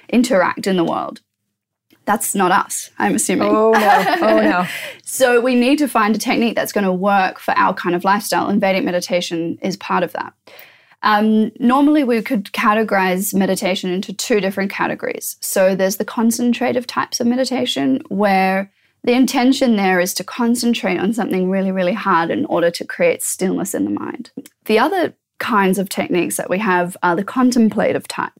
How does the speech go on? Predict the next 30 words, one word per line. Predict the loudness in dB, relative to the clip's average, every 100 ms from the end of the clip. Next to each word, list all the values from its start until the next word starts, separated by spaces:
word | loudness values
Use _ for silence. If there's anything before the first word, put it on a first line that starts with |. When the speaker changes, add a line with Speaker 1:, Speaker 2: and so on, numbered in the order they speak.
| _
Speaker 1:
So | -6 -2
Vedic | 0 2 2
meditation | 0 0 -2 0 0
doesn't | -2 -4 -4
fit | 0 2
into | 0 -2 0
either | 0 0
of | 0
those | -2 -2
two | -6
categories. | -6 -4 -2 -2 -4 -4
It's | -6 -4
an | -4
effortless | -4 -4 -4 -4 -6
technique, | -6 -4 -2 -4 -6 -6
and | -6
we | -4
call | -2 0
it | 0
a | -2
self-transcending | -2 -4 -4 -6 -4 -2 -2 -2 -2 -4
technique. | -8 -12 -14 -16 -20 _ -20 _ _ _ -2
What | 0 0
transcend | -2 -2 0 0 2 0 -2 -12 _ -2
really | 2 4 4
means | 2 2 0 -2
is | -4 -2
to | 0
go | 2 2
beyond. | 2 2 0 -6 -18